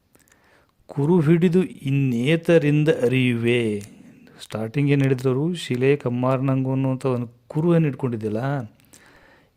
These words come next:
ಇಲ್ಲಿರೋದೇ ಎಲ್ಲವೂ ಬಯಲಾಗಿದೆ. ಈ ಎಲ್ಲ ಬಯಲಿನೊಳಗೆ ನಡೀತಾ ಇರುವಂಥ ಈ ಎಲ್ಲ ಚಟುವಟಿಕೆಗಳಿಂದ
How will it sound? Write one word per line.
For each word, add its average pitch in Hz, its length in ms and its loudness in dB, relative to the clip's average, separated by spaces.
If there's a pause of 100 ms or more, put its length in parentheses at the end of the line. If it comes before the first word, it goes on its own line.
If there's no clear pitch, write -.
(100)
ಇಲ್ಲಿರೋದೇ 113 640 2
ಎಲ್ಲವೂ 165 300 2
ಬಯಲಾಗಿದೆ. 151 1040 2 (680)
ಈ 135 140 -6
ಎಲ್ಲ 123 460 0
ಬಯಲಿನೊಳಗೆ 156 720 2
ನಡೀತಾ 135 340 0
ಇರುವಂಥ 143 400 0
ಈ 131 260 -2
ಎಲ್ಲ 117 420 -2
ಚಟುವಟಿಕೆಗಳಿಂದ 131 920 -2